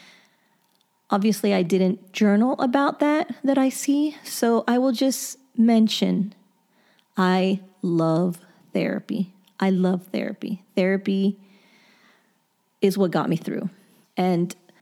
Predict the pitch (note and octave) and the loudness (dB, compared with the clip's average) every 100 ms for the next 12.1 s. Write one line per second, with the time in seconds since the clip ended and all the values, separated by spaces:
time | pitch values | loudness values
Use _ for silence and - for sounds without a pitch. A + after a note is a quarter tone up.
0 | _ _ _ _ G3 F3+ F3+ A3+ G3+ E3 | _ _ _ _ 0 0 2 2 2 2
1 | F3 E3+ - - - _ _ _ F#3+ F#3 | -2 -2 -6 -18 -20 _ _ _ 0 2
2 | F#3+ F3 F3 F3 E3+ F3+ D#3 C#3+ - - | 4 4 4 2 0 -2 -2 -2 -4 -4
3 | F3+ - - F#3 F3+ F#3 F#3 F#3+ G3 F3+ | -6 -8 -6 -2 2 2 0 -2 -2 0
4 | F3 - G3 - F#3+ F#3 F3+ F3+ - A3 | -2 0 0 0 0 2 0 -2 0 2
5 | A3+ A#3 C4 _ _ _ _ - B3 C4 | 2 0 -4 _ _ _ _ -2 2 2
6 | A#3 A#3 G#3+ G#3 G3+ G3+ - G3 - - | 2 4 4 4 2 0 0 -2 -2 2
7 | G#3 G#3+ G#3 G3+ G3 G3 G3 - A#3 A#3+ | 4 4 4 4 4 2 0 -2 0 2
8 | A3 G#3+ G#3+ - G3+ F#3+ F#3 F#3+ - _ | 4 2 0 0 0 2 0 -2 -6 _
9 | _ _ _ _ _ - F#3+ F3+ F3 F3+ | _ _ _ _ _ 0 0 2 0 2
10 | F#3 F#3 - - - - _ _ _ _ | 2 0 -2 -10 -14 -18 _ _ _ _
11 | _ G#3 F3+ F3+ F3+ F3 F3 F3 G3 F#3+ | _ -8 -4 -4 -2 0 0 -2 -2 0
12 | F#3 | -2